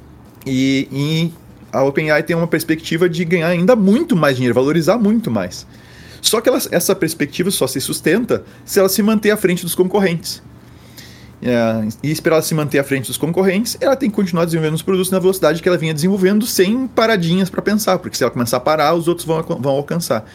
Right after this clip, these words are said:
Então, aí repito, lá no podcast Petit Jornal, o Daniel Souza comentou essa, é, essa, essa informação: que, é, não é porque os funcionários amam, quer dizer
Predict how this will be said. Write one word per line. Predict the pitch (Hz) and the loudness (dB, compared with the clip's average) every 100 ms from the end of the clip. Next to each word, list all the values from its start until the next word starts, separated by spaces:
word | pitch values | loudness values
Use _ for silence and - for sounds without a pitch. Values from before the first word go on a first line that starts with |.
| - - - - | -20 -20 -18 -6
Então, | 147 147 160 175 - - - - | -4 2 2 2 -6 -20 -10 0
aí | 127 | 0
repito, | 131 165 170 135 - - | 2 0 0 -2 -6 -4
lá | 107 127 214 | 0 2 2
no | 240 214 | 2 0
podcast | 202 185 170 170 | 0 0 0 -2
Petit | - 147 | -4 -4
Jornal, | 143 147 123 123 - | -2 0 0 -2 0
o | 147 202 | 4 4
Daniel | 202 196 156 151 | 4 2 0 -4
Souza | - 143 156 | -2 -2 -2
comentou | 160 165 175 165 160 | -2 -2 0 0 2
essa, | 156 151 - 139 143 151 - - - - - - - | 2 0 0 0 0 -4 -12 -20 -20 -20 -20 -20 -6
é, | 131 117 123 | -4 -2 0
essa, | 131 - 139 131 127 127 | -2 0 -2 2 2 0
essa | 123 131 | -4 -4
informação: | 139 151 151 165 - 165 139 | -2 -2 0 -2 -2 -2 -2
que, | - 135 127 120 - - - - - | -6 -4 -4 -6 -14 -20 -20 -20 -10
é, | - 117 110 - - | -4 -2 -2 -4 -10
não | 135 135 139 | -4 0 0
é | 202 | 0
porque | 233 - 185 170 | -2 -4 0 0
os | 165 | 0
funcionários | 151 143 127 139 139 - - - | -4 -2 0 2 0 -2 -4 2
amam, | 147 175 131 113 104 - - - - | 2 4 2 0 -4 -14 -20 -20 -6
quer | - | -2
dizer | 123 120 95 | 0 0 -2